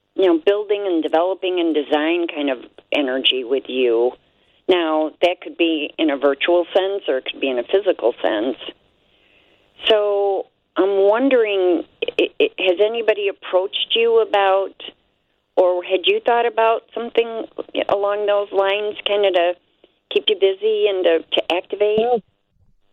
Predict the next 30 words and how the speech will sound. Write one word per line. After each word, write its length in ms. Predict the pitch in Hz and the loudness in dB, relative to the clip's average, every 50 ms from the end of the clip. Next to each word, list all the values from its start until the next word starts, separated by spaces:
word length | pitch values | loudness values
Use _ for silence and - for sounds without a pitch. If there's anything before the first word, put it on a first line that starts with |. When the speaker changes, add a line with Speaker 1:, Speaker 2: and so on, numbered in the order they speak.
| _ _ _ _ _ _ _ _ _ _ - | _ _ _ _ _ _ _ _ _ _ 2
Speaker 2:
yeah, 220 | 220 240 233 196 151 139 | 2 2 2 0 -4 -2
doing 160 | 196 208 214 | -2 0 0
a 60 | 214 | 2
little 260 | 202 196 196 202 196 190 | 2 2 2 2 4 4
work, 220 | 190 196 196 - - - | 2 2 0 -2 -4 -2
you 100 | 180 185 | 0 2
know, 220 | 185 175 175 175 170 - | 4 4 2 0 -2 -4
uh, 500 | - 175 165 139 131 156 165 165 165 160 147 131 | -8 -8 -8 -4 2 2 4 4 4 2 2 2
doing 220 | 175 180 185 175 - | 2 2 2 2 2
some 120 | 175 156 143 | -2 0 2
gardening 480 | 165 170 185 185 165 175 170 165 170 | 2 0 0 0 -2 -2 -4 -2 0
now, 280 | 170 165 170 175 180 175 - | 0 2 2 2 2 0 0
trying 280 | - 170 160 165 165 | 0 0 2 2 0
to 60 | 160 | 0
get 180 | 139 160 165 - - | 2 0 0 0 -2
some 120 | 175 156 | -10 -8
stuff 240 | - - 175 160 143 - - | -2 0 0 0 2 2 0
going 240 | 170 156 156 147 | 0 0 0 0
there. 240 | 143 147 151 160 165 | 0 2 4 4 4
I 20 | 160 | 4
wanna 240 | 151 156 156 156 | 4 2 2 2
work 220 | 147 151 160 156 - 165 | 4 4 2 2 2 0
on 120 | 156 151 | 0 0
the 80 | 143 - | 0 2
kitchen 540 | - 165 160 - - 170 160 156 156 160 | 2 2 2 0 -2 -4 -2 -2 0 0
and 200 | 156 147 147 147 | 0 0 0 2
that 160 | 151 151 156 - | 0 0 2 2
type 180 | 147 135 135 - | 2 0 0 0
of 100 | 131 - | -4 0
thing. 280 | - 139 135 143 151 | 0 0 0 0 -4